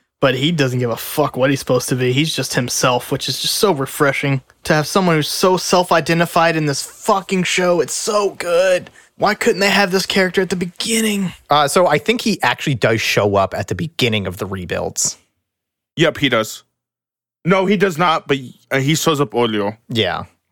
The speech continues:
Speaker 3: Um, um, I don't know if you have time, Anthony, but the rebuilds are just retellings of the story.
Speaker 1: I probably will. If, if the end holds, if, if the end makes me satisfied, I will probably watch the rebuilds on my own time.
Speaker 3: I'm gonna tell you, though, um,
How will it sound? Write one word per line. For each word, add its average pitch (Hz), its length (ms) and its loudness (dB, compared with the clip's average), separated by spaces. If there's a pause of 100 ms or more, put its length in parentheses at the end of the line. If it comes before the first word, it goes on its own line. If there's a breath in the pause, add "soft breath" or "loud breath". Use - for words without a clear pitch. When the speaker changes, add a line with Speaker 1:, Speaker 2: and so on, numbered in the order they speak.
Speaker 3:
Um, 185 240 0
um, 143 480 2
I 151 100 4
don't 175 100 2
know 180 60 2
if 170 160 -4
you 165 200 2
have 143 220 -2
time, 143 280 -2
Anthony, 143 260 -2
but 127 200 -2
the 113 60 -4
rebuilds 123 520 0
are 107 160 2
just 110 260 -4
retellings 113 500 0
of 104 120 -2
the 101 80 -4
story. 113 440 -2 (340)
Speaker 1:
I 175 120 2
probably 147 540 0
will. 135 520 2
If, 131 280 -4
if 147 240 -4
the 147 180 0
end 190 340 0
holds, 151 640 0
if, - 240 -2
if 147 220 -2
the 160 140 4
end 202 120 0
makes 180 200 -2
me 156 60 0
satisfied, 117 760 -4 (520)
I 135 120 0
will 127 100 0
probably 139 440 2
watch 135 280 0
the 131 100 -2
rebuilds 127 380 0
on 127 140 0
my 117 140 0
own 117 160 -2
time. 120 340 -2
Speaker 3:
I'm 175 140 2
gonna 190 180 2
tell 190 140 0
you, 175 100 2
though, 123 240 0
um, 131 420 0